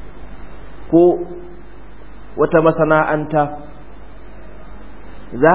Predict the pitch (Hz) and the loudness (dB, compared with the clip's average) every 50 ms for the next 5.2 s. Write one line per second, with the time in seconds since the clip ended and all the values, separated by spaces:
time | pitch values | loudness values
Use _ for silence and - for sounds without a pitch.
0 | 196 - 170 160 147 - - 160 165 165 160 165 - - - - - - - - | 6 6 4 4 2 4 4 4 4 4 4 0 -4 -10 -12 -14 -14 -14 -12 -12
1 | - - - - - - - - - - - - - - - - - - - - | -12 -12 -12 -12 -12 -12 -12 -12 -12 -12 -12 -12 -12 -10 -10 -10 -10 -10 -10 -10
2 | - - - - - - - 156 165 190 202 202 - 180 165 165 165 156 - 143 | -10 -10 -10 -10 -10 -2 4 6 6 8 6 6 4 0 2 2 0 0 0 0
3 | 170 165 160 143 135 135 147 147 143 135 139 131 123 123 147 160 165 - 131 135 | 2 2 2 2 0 2 2 2 4 4 2 0 0 2 2 2 2 2 2 2
4 | 147 147 - - - 85 117 131 147 151 147 135 123 110 107 131 131 139 143 - | 0 0 -2 -2 -2 -2 0 0 0 2 2 2 0 0 -2 -4 -4 -2 -4 -2
5 | - 117 104 98 | -4 -4 -6 -8